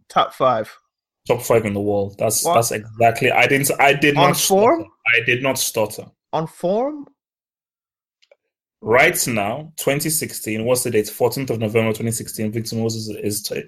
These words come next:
Speaker 2: is top, is top five.
Speaker 1: <laughs>
Speaker 2: I did not stutter. So I put I put out that tweet and then people started insulting me. I was like, "Excuse me, why?"
Speaker 1: As they should.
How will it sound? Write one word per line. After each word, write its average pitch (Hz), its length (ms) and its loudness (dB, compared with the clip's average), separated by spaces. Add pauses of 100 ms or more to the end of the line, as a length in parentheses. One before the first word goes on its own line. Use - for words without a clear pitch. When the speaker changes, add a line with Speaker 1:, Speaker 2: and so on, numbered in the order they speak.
Speaker 2:
is 107 160 2
top, 117 260 0
is 113 80 -8
top 120 220 0
five. 135 280 -2 (920)
Speaker 1:
<laughs> - 640 -12
Speaker 2:
I 117 80 2
did 123 160 2
not 131 120 2
stutter. - 340 2 (640)
So 143 380 6 (280)
I 151 100 6
put 233 280 4 (320)
I 156 80 4
put 156 180 4
out 226 160 8
that 165 180 4 (120)
tweet 139 400 -4
and 131 140 0
then 123 140 -2
people 160 300 -4
started 123 460 2
insulting 113 560 0
me. 98 40 -6
I 92 40 -6
was 104 100 -6
like, 98 200 -6 (440)
"Excuse 120 420 -6
me, 165 80 -6
why?" 113 340 -8 (320)
Speaker 1:
As 123 240 -4
they 139 120 -4
should. 180 420 0